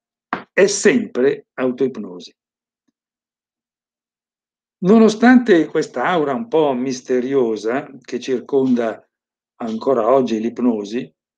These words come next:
tuttavia si possono proporre alcune definizioni di questo fenomeno, che però ne illustrano, ognuna di esse, solo un aspetto particolare.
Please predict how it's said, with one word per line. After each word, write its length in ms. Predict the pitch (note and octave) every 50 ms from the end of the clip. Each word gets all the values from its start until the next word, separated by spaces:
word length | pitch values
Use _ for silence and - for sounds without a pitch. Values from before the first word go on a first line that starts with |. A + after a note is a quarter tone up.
| _ _ _ _
tuttavia 540 | - A#3+ B3 A#3+ B3+ B3 F3+ E3 D3 D3
si 160 | D3+ - B3 -
possono 480 | - E3+ D3 - - D#3+ D#3 E3 D#3+
proporre 880 | D#3+ E3 E3 F3 E3+ - - C3+ A#2 A2 A2 A2 A2+ B2 C3 D3 - _ _ _ _ _
alcune 680 | - G3 F#3 F#3 - - A#3+ A#3 G#3 G3+ F#3+ F#3 - -
definizioni 1000 | - D#3 C3+ B2+ F#3 F3 - - E3+ D#3+ D#3+ D#3 - - - C3 A#2 G#2 G#2 G#2+ G#2
di 140 | G#2+ A2
questo 340 | G#2 - A#2 G2+ - - A#2
fenomeno, 640 | G#2 - - A2 G2+ G2 F#2+ F#2+ F#2+ F#2+ G2 G2 _ _ _ _ _ _ _ _ _ _ _ _ _ _
che 140 | _ - A3
però 400 | A3 A#3+ G#3+ F3+ D3 D3 E3 -
ne 160 | E3+ E3 F#3+
illustrano, 880 | G#3 G#3 F#3+ F3 D3+ B2+ A#2+ - - - B2 A#2+ A#2+ C3 D#3 F3+ F#3+ - _ _ _ _ _ _ _ _ _ _ _ _ _
ognuna 360 | B2+ A#2 A#2+ C#3 D3 C3+ A#2+
di 120 | A2 A#2 A#2+
esse, 540 | A#2 G#2 G2+ - - - C3+ D#3 - - _ _ _ _ _
solo 760 | _ - - - - A3+ E3+ C#3+ C3+ C3 D3 E3+ F#3+ - - _ _ _ _ _ _ _ _ _ _
un 140 | F#3 F#3
aspetto 420 | F#3+ F3 - - B2 A2+ A#2+ C#3 A#2+
particolare. 800 | B2 C#3 - - C#3 B2 - D3+ B2+ G2+ F2 E2 - _ _